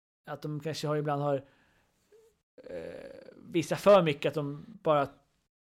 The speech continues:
tar någon, eh, för att ändå visa att man inte behöver koka kaffe i tio år.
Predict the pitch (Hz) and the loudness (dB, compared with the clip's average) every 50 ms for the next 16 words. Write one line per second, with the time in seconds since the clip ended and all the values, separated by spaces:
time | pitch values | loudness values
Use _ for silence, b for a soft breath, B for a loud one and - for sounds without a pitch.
0 | _ _ - - 185 180 170 151 139 131 127 135 139 143 - - - _ - - | _ _ 4 8 8 10 10 8 4 0 -4 -6 -8 -10 -14 -18 -20 _ -14 -10
1 | 143 139 135 135 139 139 139 139 - - - 147 131 139 135 135 135 135 135 139 | -10 -8 -6 -6 -6 -6 -6 -8 -8 -4 -4 -2 -2 -2 -4 -4 -4 -4 -2 -2
2 | 135 123 139 135 127 135 139 143 139 139 131 120 - 127 135 127 156 156 156 151 | -4 -4 -4 -6 -6 -6 -6 -4 -4 -4 -4 -6 -6 -4 -2 0 2 2 2 2
3 | 139 127 123 b b b b b b b b b _ - 151 143 139 - 170 156 | 0 0 -2 b b b b b b b b b _ -2 -2 -2 -2 -2 -2 2
4 | - 160 143 - - 147 139 - 147 139 131 127 135 135 127 | 2 2 2 2 0 -2 0 2 0 0 2 2 0 0 -2